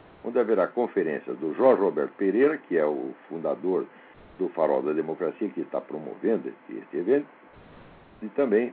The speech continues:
do Ale-, Alejandro Penha Esclusa. Alejandro Penha Esclusa é um dos líderes da oposição venezuelana, foi candidato a presidente da Venezuela,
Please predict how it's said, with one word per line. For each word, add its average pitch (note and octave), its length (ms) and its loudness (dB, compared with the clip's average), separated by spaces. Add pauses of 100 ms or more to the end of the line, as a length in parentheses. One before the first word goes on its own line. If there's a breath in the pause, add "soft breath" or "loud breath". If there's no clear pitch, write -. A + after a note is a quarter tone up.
do A2 120 0
Ale-, G#2 340 2
Alejandro F#2+ 460 0
Penha E2+ 260 -2
Esclusa. C#3+ 380 2 (260)
Alejandro G2+ 300 -2
Penha A2 180 0
Esclusa B2+ 380 -6 (680 loud breath)
é - 60 -4
um A#2 120 -2
dos A2+ 140 2
líderes G#2+ 360 2
da A2 80 8
oposição G2+ 800 2 (160)
venezuelana, E2+ 560 -2
foi - 100 -8
candidato E2 440 -4
a - 60 -20
presidente D2 300 -8
da C#2+ 80 -6
Venezuela, F#2+ 480 0